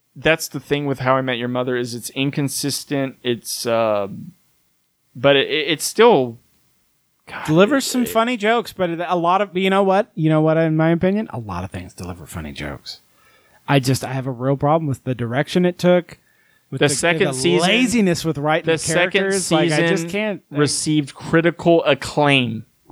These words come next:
Speaker 2: Oh,
Speaker 1: Bam.
Speaker 2: oh.
Speaker 1: I G N gave
Speaker 2: It's
Speaker 1: the season
Speaker 2: rare.
Speaker 1: a
Speaker 2: You've
Speaker 1: positive
Speaker 2: never seen
Speaker 1: review,
Speaker 2: anything with critical
Speaker 1: called
Speaker 2: acclaim.
Speaker 1: it great. Season three, mostly positive, good, consistent flow from the first two. Season four,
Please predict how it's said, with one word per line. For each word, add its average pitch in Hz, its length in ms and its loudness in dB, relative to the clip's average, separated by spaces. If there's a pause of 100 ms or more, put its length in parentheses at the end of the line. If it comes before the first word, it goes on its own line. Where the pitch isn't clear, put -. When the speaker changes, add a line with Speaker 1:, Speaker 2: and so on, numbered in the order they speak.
(160)
Speaker 2:
Oh, 269 680 -2
Speaker 1:
Bam. 247 240 0
Speaker 2:
oh. 240 1200 -2
Speaker 1:
I 160 160 0
G 156 140 0
N 160 120 -2
gave 156 220 0
Speaker 2:
It's 151 80 0
Speaker 1:
the 185 60 0
season 170 160 2
Speaker 2:
rare. 254 300 2
Speaker 1:
a 220 40 0
Speaker 2:
You've 202 140 2
Speaker 1:
positive 208 240 2
Speaker 2:
never 240 120 0
seen 180 260 0
Speaker 1:
review, 339 140 2
Speaker 2:
anything 175 260 2
with 151 160 0
critical 147 340 0
Speaker 1:
called 170 260 0
Speaker 2:
acclaim. 139 180 0
Speaker 1:
it - 20 -8
great. 135 360 -2
Season 180 440 -4
three, 170 600 -2
mostly 151 500 2
positive, 151 720 2
good, 147 200 2
consistent 143 680 -6
flow 135 280 2
from 131 220 -8
the 113 60 -8
first - 440 -4
two. 147 280 -2
Season 151 420 0
four, 151 720 0